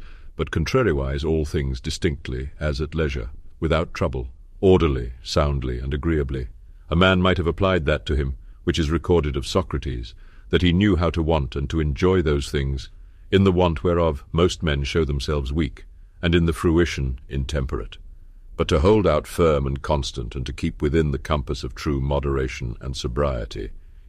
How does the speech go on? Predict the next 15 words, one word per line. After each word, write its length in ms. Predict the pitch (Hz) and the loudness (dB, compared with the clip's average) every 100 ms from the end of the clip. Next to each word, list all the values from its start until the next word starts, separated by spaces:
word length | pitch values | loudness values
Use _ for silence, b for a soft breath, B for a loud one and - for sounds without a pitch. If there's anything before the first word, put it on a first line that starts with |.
| - | -4
in 140 | 78 | -2
either 340 | 78 78 67 | 0 0 0
estate 480 | 65 - 73 62 - | -4 -4 -2 -2 -4
is 120 | 69 | -8
proper 360 | - - 76 65 | -4 -2 -2 -2
to 160 | - 64 | -6 -6
a 40 | |
man, 420 | 62 57 52 53 - - - - | -4 -6 -8 -10 -12 -16 -20 -6
who 140 | 78 | 0
hath 180 | 76 71 | 0 0
a 60 | 76 | -2
perfect 540 | - 82 - - - | 0 0 0 -6 -6
and 160 | 67 65 | -6 -4
invincible 640 | 69 76 76 - 62 65 | -2 0 0 -2 -6 -6
soul, 500 | - 71 57 53 - | -4 -4 -4 -6 -12